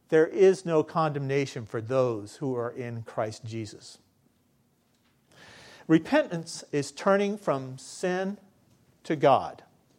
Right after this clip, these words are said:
from guilt to grace, from death to eternal life, and from unbelief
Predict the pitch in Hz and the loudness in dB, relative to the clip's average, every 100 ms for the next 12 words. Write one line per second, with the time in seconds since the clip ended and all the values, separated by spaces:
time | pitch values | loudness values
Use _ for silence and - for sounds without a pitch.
0 | _ _ - _ _ _ _ _ - 139 | _ _ -20 _ _ _ _ _ -4 -4
1 | 127 104 156 165 220 - - _ _ _ | -2 2 8 8 6 -2 -20 _ _ _
2 | _ _ _ - 151 135 143 120 - - | _ _ _ -12 -6 4 4 4 0 -14
3 | - _ _ _ _ _ _ _ _ _ | -18 _ _ _ _ _ _ _ _ _
4 | 165 143 123 120 180 120 101 - _ _ | 0 2 0 6 6 6 2 -14 _ _
5 | _ _ - 156 135 - 170 156 143 135 | _ _ -6 -2 -2 -2 -2 2 4 4
6 | 98 98 - _ _ _ _ _ _ _ | 4 -6 -20 _ _ _ _ _ _ _
7 | _ _ - 147 - 147 147 - - 196 | _ _ -6 0 4 4 2 -6 2 4
8 | 254 175 113 107 101 - | 6 4 2 -4 -10 -18